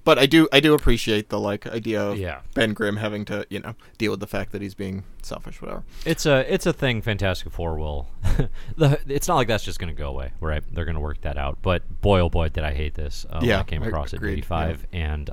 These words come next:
Speaker 2: I, a-, any Alicia and Johnny stans, I wanna hear from you specifically. <laughs> Please write in the Slack or my marvelous year at gmail dot com. What do you love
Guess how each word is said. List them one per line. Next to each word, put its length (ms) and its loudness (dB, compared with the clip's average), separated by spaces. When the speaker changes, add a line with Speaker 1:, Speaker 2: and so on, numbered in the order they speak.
Speaker 2:
I, 340 -2
a-, 220 -2
any 360 4
Alicia 520 2
and 200 -4
Johnny 320 0
stans, 880 -6
I 40 0
wanna 200 4
hear 220 2
from 200 -6
you 180 -4
specifically. 920 -8
<laughs> 80 -20
Please 580 4
write 240 4
in 120 4
the 60 2
Slack 540 0
or 200 0
my 180 2
marvelous 340 0
year 120 -2
at 60 -6
gmail 300 -4
dot 180 -4
com. 320 -4
What 120 2
do 80 6
you 80 6
love 400 2